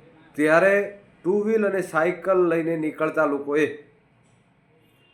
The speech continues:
આપણે જ્યારે બાઇક લઈને નીકળીએ છીએ ત્યારે હેલ્મેટ તો ફરજિયાત જુએ છે, પરંતુ આપણી પાસે રૂમાલ કે બીજો જે છે તે આવી રીતે આપણે એને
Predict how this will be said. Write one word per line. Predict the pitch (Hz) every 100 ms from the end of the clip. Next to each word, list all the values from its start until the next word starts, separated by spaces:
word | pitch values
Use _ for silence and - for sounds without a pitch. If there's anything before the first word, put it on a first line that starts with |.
| _ _ _ _ _ - _ _ -
આપણે | 131 143 185 196 196 185 - _ _ 110
જ્યારે | 110 131 147
બાઇક | 143 147 147
લઈને | 160
નીકળીએ | 151 147 165 165
છીએ | 165
ત્યારે | 170 170 143
હેલ્મેટ | 127 139 156
તો | 156 165
ફરજિયાત | 165 147 160 202 208
જુએ | 151 151
છે, | 139 139 135 - _ _ _ -
પરંતુ | 143 175 170 202
આપણી | 170 175 185
પાસે | 170 165 180
રૂમાલ | 151 151 156 160 151
કે | 156
બીજો | 151 160
જે | 120 143
છે | 143 156 139
તે | 160 123 - - _ _ _ -
આવી | 135 175
રીતે | 175 175
આપણે | 180 170 175
એને | 170 190 202 -